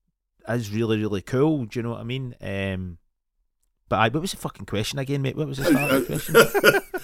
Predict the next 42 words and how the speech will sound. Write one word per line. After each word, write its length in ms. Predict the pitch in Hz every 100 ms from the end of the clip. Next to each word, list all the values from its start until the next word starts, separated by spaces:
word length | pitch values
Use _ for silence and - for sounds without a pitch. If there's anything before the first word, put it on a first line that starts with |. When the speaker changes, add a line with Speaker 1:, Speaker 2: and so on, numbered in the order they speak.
| -
Speaker 2:
<laughs> 120 | -
how 100 | 135
did 160 | 131 123
you 40 |
feel? 300 | 117 123 135 127
Did 240 | - 98
you, 120 | 104 113
when 140 | 101
you 220 | 98 92 -
Speaker 1:
Oh, 120 | 156 156
aye. 240 | 147 143
So, 300 | - 165 135 - -
so 180 | - 160
aye. 280 | 151 123 - _ _ _
When 140 | 151
I 40 | 143
walked 300 | 170 190 -
in, 240 | 131 131
I 40 | 117
seen 240 | - 127
that 260 | 120 123 113
at 120 | 117
first, 300 | - 120 -
and 40 |
I 40 | 120
was 80 | 110
like, 100 | 98
"Wow, 300 | 110 147 151
that's 260 | 151 117
his 160 | 127 -
fucking 320 | 117 - 98
thing." 280 | - 113 120
And 140 | 110
then 100 | 113
we 60 | 110
went 80 | 107
in, 140 | 110
and 100 | 113
it 40 | 110
was 100 | 107
his 100 | -
furniture. 440 | 123 135 131 143